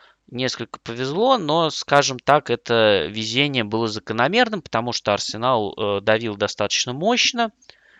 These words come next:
и Вест Хэм какое-то время с этим давлением справлялся, но постепенно это получалось все хуже и хуже, и чем дальше, тем больше открывалась опорная зона у Вест Хэма, и так получилось, что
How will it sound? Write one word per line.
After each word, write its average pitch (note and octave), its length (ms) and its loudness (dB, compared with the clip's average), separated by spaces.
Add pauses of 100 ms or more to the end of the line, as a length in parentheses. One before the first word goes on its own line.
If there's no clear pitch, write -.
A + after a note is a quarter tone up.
(200)
и C3+ 160 -8
Вест C#3+ 340 4
Хэм A#2+ 240 -2
какое-то A#2+ 560 2
время G#2 240 0
с - 100 -8
этим G2+ 240 -8
давлением G#2 420 -2
справлялся, C#3+ 580 2
но C#3 80 -6
постепенно - 540 -4
это - 140 -8
получалось A2 480 0 (360)
все - 180 -2
хуже C#3+ 360 -2
и - 20 -2
хуже, A#3 420 -2
и D3 140 -4
чем C#3 220 0
дальше, F3 360 6
тем B2+ 240 -4
больше C3 380 2
открывалась A#2+ 600 4
опорная A2 500 -2
зона G#2 340 -2
у F#2 80 -2
Вест - 180 -4
Хэма, A3 300 4 (320)
и C3+ 240 -2
так - 260 0
получилось, G3 640 -2
что C3+ 720 2